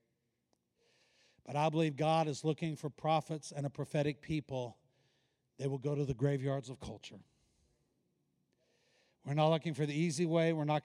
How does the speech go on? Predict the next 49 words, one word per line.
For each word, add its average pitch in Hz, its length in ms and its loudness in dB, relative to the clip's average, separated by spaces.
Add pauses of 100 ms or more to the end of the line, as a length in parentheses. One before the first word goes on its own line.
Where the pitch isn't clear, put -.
(120)
looking 139 240 -4
for 139 100 -2
the 147 120 0
applause 151 460 0
of 147 100 -2
man. 139 420 -2 (460)
We're 139 100 0
looking 156 320 2
to 143 80 -4
go 147 160 2
to 135 100 -4
the 127 140 -2
hardest 147 560 -4
places 147 460 -4
and 127 100 -8
declare 131 380 -4
life. 101 440 -14 (1500)
And 147 100 -4
I 151 40 0
tell 165 240 2
you, 147 220 2 (720)
God 156 480 4
is 143 300 -2
raising 147 440 0
up 151 160 -2
his 147 160 -4
church. 139 380 -4
Jesus 143 460 -2
is 123 140 -8
building 147 380 0
his 156 120 -4
church. - 600 -16 (680)
And 120 80 -8
I 135 100 -2
could 127 180 -8
go 143 240 2
on 147 240 0
and 143 100 0
on 147 220 4
and 139 80 -2
talk 147 260 0
about 143 320 2
evangelism. 143 920 0
I 135 60 -2
can 135 80 -4
talk 147 120 0
about 135 220 0
prophetic 147 440 -2
evangelism. 147 800 -4